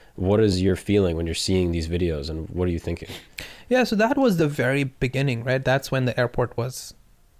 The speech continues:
Speaker 2: run over by people,
Speaker 1: Uh, just a
Speaker 2: right?
Speaker 1: free-for-all.
Speaker 2: Just free for all. Uh, and we didn't have enough, uh, en-, enough military on the ground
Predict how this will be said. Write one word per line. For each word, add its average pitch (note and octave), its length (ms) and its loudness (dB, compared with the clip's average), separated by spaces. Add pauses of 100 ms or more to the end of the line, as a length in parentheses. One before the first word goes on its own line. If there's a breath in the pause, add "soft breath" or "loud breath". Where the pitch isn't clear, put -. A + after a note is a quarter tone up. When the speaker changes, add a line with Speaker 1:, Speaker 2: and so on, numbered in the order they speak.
(220)
Speaker 2:
run A#2+ 180 0
over A#2+ 220 0
by A2+ 160 -2
people, A#2 460 -4 (120)
Speaker 1:
Uh, F2 140 2
just F2+ 140 0
a B2 40 0
Speaker 2:
right? D3 80 -2
Speaker 1:
free-for-all. - 460 -2
Speaker 2:
Just C3 180 -2
free C3+ 200 -2
for C3+ 180 0
all. B2 380 2 (420 loud breath)
Uh, A#2+ 340 2
and A#2 400 0 (480)
we B2+ 160 -2
didn't C#3 180 0
have B2+ 240 0
enough, B2 500 -4 (160)
uh, A#2+ 440 2 (180)
en-, B2+ 120 -2
enough B2+ 520 -4
military B2+ 500 0
on B2+ 180 -2
the A2+ 60 -4
ground B2 480 -2